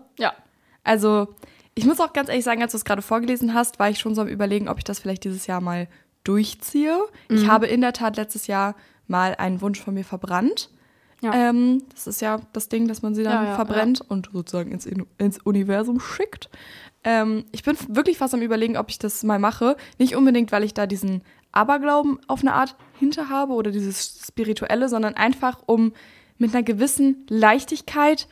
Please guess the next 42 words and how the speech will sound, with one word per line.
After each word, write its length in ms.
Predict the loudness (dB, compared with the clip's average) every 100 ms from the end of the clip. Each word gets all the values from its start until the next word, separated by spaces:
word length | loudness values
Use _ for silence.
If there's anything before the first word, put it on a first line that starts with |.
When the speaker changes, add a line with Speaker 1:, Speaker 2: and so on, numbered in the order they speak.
| -16
Speaker 2:
ins 260 | -2 -2 2
nächste 280 | 0 2 2
Jahr 180 | 2 0
zu 120 | -6
starten. 540 | -4 -4 -4 -6 -8 -12 _
Speaker 1:
Ja, 140 | -2 -2 _ -20 -20 _ -10
würde 220 | -4 -4
ich 120 | -4
auch 120 | -8
sagen. 280 | -6 -6 -4 -4
Also 160 | -6 -4
ich 300 | -6 -6 -12 _ _ _
habe 220 | -4 -4
ja 80 | -6
auch 100 | -6
schon 160 | -4
mal 80 | -4
erzählt, 360 | -4 -6 -6 -6
dass 100 | -8
ich 140 | -6
mir 120 | -6 -4
immer 180 | -8
so, 420 | -6 -6 -4 -4 -6 _ _ _ _ -10
äh, 420 | -6 -4 -4 -4
Briefe 680 | -8 -10 -6 -6 -6 -8 -6
an 160 | -6
mich 160 | -6 -6
selbst 540 | -6 -4 -6 -10 -16
schreibe, 400 | -6 -2 -2 -2
einmal 240 | -2 -2 -4
für 160 | -6
das 220 | -10 -10 -8
kommende 420 | -2 0 2 0
Jahr 320 | 0 0 0
und 120 | -2
einmal 260 | -6 -4 -6
so 120 | -8
für 160 | -10 -10
das 160 | -10
vergangene 520 | -12 -8 -6 -4 -4
Jahr. 340 | -4 -2 -2 -2 -2
Speaker 2:
Mhm. 340 | 0 0 -2